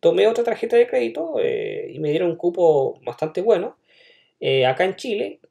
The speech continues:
totalmente digital la tarjeta de crédito. Y yo, aparte, yo ya tengo una tarjeta de débito internacional también digital hace ya como tres años, eh, dos, tres años por ahí. Eh, so-, digital. Y de hecho puedo, puedo tenerla física, sí, también la puedo ir a buscar,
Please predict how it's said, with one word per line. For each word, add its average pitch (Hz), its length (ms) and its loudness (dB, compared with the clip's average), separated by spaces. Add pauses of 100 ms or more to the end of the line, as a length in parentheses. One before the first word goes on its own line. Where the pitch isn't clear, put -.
(120)
totalmente 339 460 0
digital 302 380 -4
la 247 80 -4
tarjeta 156 300 -12
de 131 120 -6
crédito. 113 260 -12
Y 147 100 -6
yo, 208 80 6 (180)
aparte, 254 460 0
yo 240 100 -2
ya 220 120 2
tengo 240 240 2
una 240 100 4
tarjeta 226 600 -4
de 156 120 2
débito 240 320 0
internacional 202 600 -6
también 185 300 -4
digital 220 340 -4
hace 165 480 -6 (120)
ya 170 160 -4
como 147 440 -4
tres - 160 -6
años, 123 300 -10 (560)
eh, 135 640 2
dos, 156 100 -2
tres 170 160 -8
años 131 200 -8
por - 120 -10
ahí. - 180 -10 (360)
Eh, 127 520 -4
so-, - 260 -10
digital. 190 540 -2
Y 175 120 -2
de 185 80 8
hecho 233 200 -2
puedo, 240 320 6 (100)
puedo - 180 6
tenerla 277 280 -4
física, 339 380 4
sí, 415 200 2
también 269 320 0
la 175 120 -2
puedo 208 160 4
ir 233 80 -2
a 214 60 4
buscar, 294 400 -4